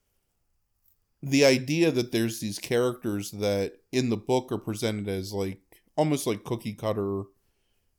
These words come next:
middle America, you know, small town, just working class people. And King does a great job of, like,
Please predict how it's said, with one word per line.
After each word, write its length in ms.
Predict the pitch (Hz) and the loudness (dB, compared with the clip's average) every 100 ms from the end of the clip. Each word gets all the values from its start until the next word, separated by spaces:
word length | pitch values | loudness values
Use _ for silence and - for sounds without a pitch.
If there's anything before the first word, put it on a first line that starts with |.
| _ _ _ _ _ _ _ _ | _ _ _ _ _ _ _ _
middle 380 | 135 135 135 127 | 0 4 6 4
America, 960 | 117 120 113 110 117 104 101 101 101 98 | 4 2 2 0 0 2 2 0 -2 -2
you 160 | 107 | -2
know, 300 | 104 98 95 | -2 -2 -4
small 420 | 95 - 113 110 107 | -6 -6 -2 -2 -2
town, 720 | - 107 104 101 98 95 95 - - _ | -4 -4 -4 -4 -4 -6 -10 -18 -20 _
just 360 | - 110 - - _ _ - | -10 -8 -6 -10 _ _ -12
working 420 | 110 113 110 110 | 0 0 2 -2
class 340 | 104 110 104 - | -2 0 0 -4
people. 540 | 113 110 101 90 90 _ _ _ _ - | -6 -6 -6 -10 -12 _ _ _ _ -4
And 300 | 120 117 110 | 0 0 0
King 320 | 156 147 147 | 0 2 2
does 180 | 117 110 | 0 -2
a 40 | |
great 360 | 101 104 113 113 | -6 -2 -2 -2
job 340 | 110 107 107 | 0 0 0
of, 140 | 104 104 | -4 -4
like, 560 | 104 98 92 - - | -2 -2 -4 -12 -20